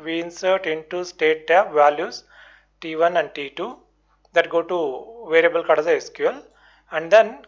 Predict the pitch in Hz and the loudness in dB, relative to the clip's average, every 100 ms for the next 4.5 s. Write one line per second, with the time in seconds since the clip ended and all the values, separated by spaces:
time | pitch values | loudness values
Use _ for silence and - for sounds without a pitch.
0 | _ 175 165 185 - 214 254 285 _ _ | _ 2 2 -2 0 -2 -2 -8 _ _
1 | _ _ _ 165 175 180 220 - _ _ | _ _ _ 0 2 0 -6 -10 _ _
2 | _ - 170 - 208 156 - - _ _ | _ 0 0 0 2 2 0 -14 _ _
3 | _ - 170 180 185 180 185 180 151 180 | _ -8 -6 -4 4 4 4 -4 -4 -6
4 | 180 - 170 160 | -6 -4 -8 -8